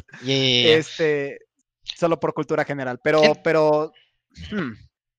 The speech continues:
Speaker 1: Entonces, Nier,
Speaker 2: Se ve.
Speaker 1: siempre, eh, yo, yo soy muy fan del culto del, del lore en general.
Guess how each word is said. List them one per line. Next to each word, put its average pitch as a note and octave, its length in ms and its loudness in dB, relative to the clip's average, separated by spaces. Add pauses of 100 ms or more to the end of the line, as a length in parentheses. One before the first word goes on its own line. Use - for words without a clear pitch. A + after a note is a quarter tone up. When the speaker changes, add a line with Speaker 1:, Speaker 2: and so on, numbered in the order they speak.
(120)
Speaker 1:
Entonces, A3+ 320 -2
Nier, C#4+ 260 4 (160)
Speaker 2:
Se - 140 -12
ve. D3+ 160 -8
Speaker 1:
siempre, A3+ 680 2
eh, D3 120 -6
yo, D#3+ 160 -6
yo D#3 160 -2
soy G#3+ 160 0
muy G#3 160 -8
fan G3 240 0
del G3+ 240 -4
culto G#3 420 0
del, C#3+ 300 -4
del D#3 260 0
lore D3+ 280 2
en A#3+ 80 -6
general. B3 420 0